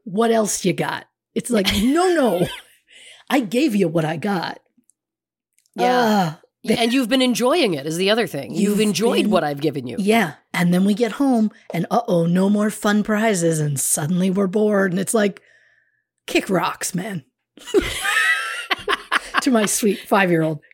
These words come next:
Speaker 1: kick rocks. Like,
Speaker 2: Uh,
Speaker 1: just
Speaker 2: listen, what I hear is a mother who just goes above and beyond, and all she wants is a thanks.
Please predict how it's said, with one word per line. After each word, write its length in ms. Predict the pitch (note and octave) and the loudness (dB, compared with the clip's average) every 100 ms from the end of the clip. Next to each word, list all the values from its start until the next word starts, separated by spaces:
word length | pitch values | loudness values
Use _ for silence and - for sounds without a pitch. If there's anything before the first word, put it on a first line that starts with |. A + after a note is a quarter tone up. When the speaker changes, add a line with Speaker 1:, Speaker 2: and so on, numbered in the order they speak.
| - | -4
Speaker 1:
kick 240 | F4+ F4 | -2 -2
rocks. 340 | C#4 - - - - - - | -4 -8 -10 -18 -20 -20 -4
Like, 200 | C4 A3 - | 2 2 4
Speaker 2:
Uh, 60 | C4+ | 2
Speaker 1:
just 140 | A#3 | 4
Speaker 2:
listen, 520 | A#3 G#3+ - G3 D#3+ D3+ - - - - - | 4 4 2 0 0 -6 -14 -18 -16 -16 -12
what 300 | A#3+ A3 C#4+ | -6 -2 0
I 260 | D4 E4 E4+ | 0 2 2
hear 480 | D#4 C4 C#4 C4+ C4 | 0 0 0 2 0
is 240 | A3+ A#3 | -2 -2
a 80 | A3 | -2
mother 520 | A#3 A#3+ A#3 A3+ A3 | 0 -2 0 -2 -2
who 140 | G3+ G#3 | -2 -4
just 280 | G3+ G3 | -6 -8
goes 240 | - G#3 F#3+ | -4 -2 -2
above 260 | F#3 G#3+ | 0 0
and 140 | A#3 B3 | 0 -2
beyond, 380 | A3+ A3+ A3+ A3+ | 0 2 2 2
and 80 | |
all 120 | A3 A#3 | 2 2
she 240 | - C#4 | 0 0
wants 380 | B3 A#3+ B3 - | 2 2 2 -2
is 120 | G3 | 2
a 280 | A3 G#3 F#3+ _ _ - - - _ | 4 2 0 _ _ -20 -20 -20 _
thanks. 540 | - G3 D#3+ - - | -4 -2 -2 -8 -12